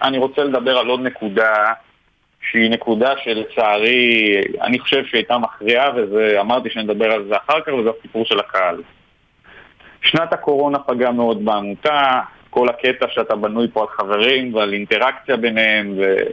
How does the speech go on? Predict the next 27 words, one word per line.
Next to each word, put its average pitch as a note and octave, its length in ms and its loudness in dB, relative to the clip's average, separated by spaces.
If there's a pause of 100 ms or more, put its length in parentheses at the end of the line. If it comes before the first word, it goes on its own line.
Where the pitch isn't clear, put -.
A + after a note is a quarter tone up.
(440)
ובקורונה C3 720 0
זה A2 160 -2
פשוט, B2+ 340 0 (300)
הכל - 280 0
הופסק, C#3 460 0 (300)
מן A#2 200 0
הסתם. D3+ 480 -2 (1200)
ג-, A#2+ 140 2 (120)
וגם C#3 320 0
כשהקהל C#3 500 0
לא C3 140 2
מגיע B2+ 340 0
למגרש, A#2 640 -2
יש A#2+ 180 -2
לזה A2+ 140 -4
את G#2+ 120 -2
ההשלכות A#2 520 -2
שלו, A#2 540 0
גם A2+ 180 0
הקהל A2+ 340 -2
פחות - 340 -2
רואה A2+ 160 2
את A#2+ 100 -4
הקבוצה A2+ 480 -2
והוא G#2 140 0
יותר A2+ 200 0
מתנתק. A#2 600 -2